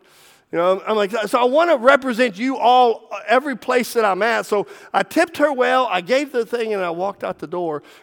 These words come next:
knowing that I had asked the Lord of the harvest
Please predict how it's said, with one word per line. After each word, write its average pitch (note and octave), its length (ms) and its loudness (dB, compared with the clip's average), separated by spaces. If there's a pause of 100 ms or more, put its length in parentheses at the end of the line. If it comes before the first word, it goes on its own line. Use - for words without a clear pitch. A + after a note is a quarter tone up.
(140)
knowing D#3 600 -6 (100)
that E3 260 -8
I D#3+ 140 -6
had D3+ 160 -8
asked E3+ 380 -8
the F3+ 100 -6
Lord D#3+ 320 -6
of C#3 100 -12
the C3 120 -14
harvest - 720 -16